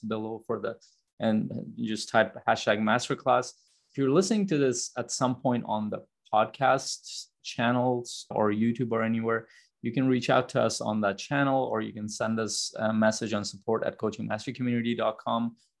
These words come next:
or you can probably join the link to our group there. If you join the link to our group, we'd be happy to share the recording with you. We don't charge anything for these master classes. You will get it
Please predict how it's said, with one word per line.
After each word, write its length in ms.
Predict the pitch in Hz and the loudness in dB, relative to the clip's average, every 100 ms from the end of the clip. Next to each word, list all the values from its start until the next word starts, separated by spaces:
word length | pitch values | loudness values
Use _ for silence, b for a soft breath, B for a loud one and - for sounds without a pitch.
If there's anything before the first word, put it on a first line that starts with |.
| - | 2
or 180 | 139 | 6
you 120 | 160 143 | 6 6
can 200 | 147 127 | 4 2
probably 320 | 135 135 127 | 2 2 0
join 320 | 120 113 113 | 0 0 0
the 100 | 104 | -2
link 420 | 101 104 110 110 | -4 -2 -2 -2
to 120 | - | -4
our 120 | 110 104 | -4 -4
group 280 | 110 104 - | -2 -4 -4
there. 260 | - 104 - | -8 -8 -10
If 100 | - | -12
you 60 | 107 | -8
join 240 | 110 110 | -2 0
the 60 | 123 | 4
link 200 | 127 127 | 4 4
to 80 | 131 | 2
our 80 | 117 | 2
group, 280 | 120 120 117 | 2 0 -2
we'd 200 | 113 110 | -8 -8
be 80 | 107 | -4
happy 260 | 104 - | -2 -2
to 80 | 98 | -8
share 240 | - 110 | -4 -2
the 100 | 104 | 0
recording 400 | 104 101 110 104 | -4 -2 -2 -2
with 140 | 104 101 | -6 -8
you. 160 | 104 104 b b _ | -8 -10 b b _
We 100 | 110 | -2
don't 160 | 107 117 | 4 6
charge 260 | 117 117 113 | 6 6 6
anything 360 | 110 104 113 | 4 2 0
for 120 | 117 | -2
these 200 | 101 104 | -4 -2
master 280 | 107 101 - | 0 -2 -4
classes. 480 | 120 113 104 110 104 | -4 -2 0 -2 -4
You 120 | 104 | -2
will 80 | 101 | -2
get 160 | 101 | 0
it 100 | 104 | -2